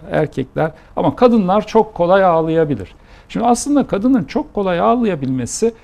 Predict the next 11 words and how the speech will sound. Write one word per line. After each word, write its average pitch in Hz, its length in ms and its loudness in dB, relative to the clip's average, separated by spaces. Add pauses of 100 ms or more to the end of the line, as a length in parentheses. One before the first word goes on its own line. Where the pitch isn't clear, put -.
(220)
toplumsal 233 560 0
olarak 196 400 -2
da 135 100 -2
kadının 202 520 0
ağlayabilmesine, 165 1040 -2
ağlamasına 175 680 0
alışık 254 420 -4
olmamızdan 117 540 -2
ya 147 180 -4
da 180 120 -4
evet 208 200 0